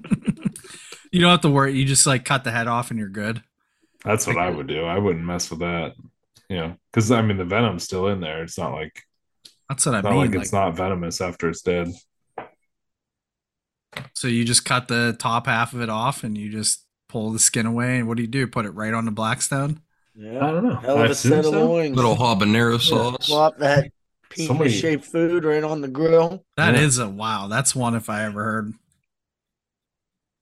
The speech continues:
Speaker 1: That's a
Speaker 2: That is.
Speaker 1: sausage shape.
Speaker 2: There's all kinds of things, you know? 'Cause then, like,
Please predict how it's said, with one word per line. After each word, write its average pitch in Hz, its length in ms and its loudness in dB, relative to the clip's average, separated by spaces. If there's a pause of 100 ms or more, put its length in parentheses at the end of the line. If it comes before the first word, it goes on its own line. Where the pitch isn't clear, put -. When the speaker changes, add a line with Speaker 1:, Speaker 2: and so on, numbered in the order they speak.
(120)
Speaker 1:
That's 123 180 -8
a 127 40 -2
Speaker 2:
That 110 40 2
is. - 60 4
Speaker 1:
sausage 110 440 -2
shape. 104 400 -6
Speaker 2:
There's 110 120 -4
all 185 180 0
kinds 123 320 -6
of 104 120 -8
things, 60 300 -10
you 85 80 -4
know? 123 240 -2 (400)
'Cause 113 160 4
then, 135 320 8
like, 98 380 0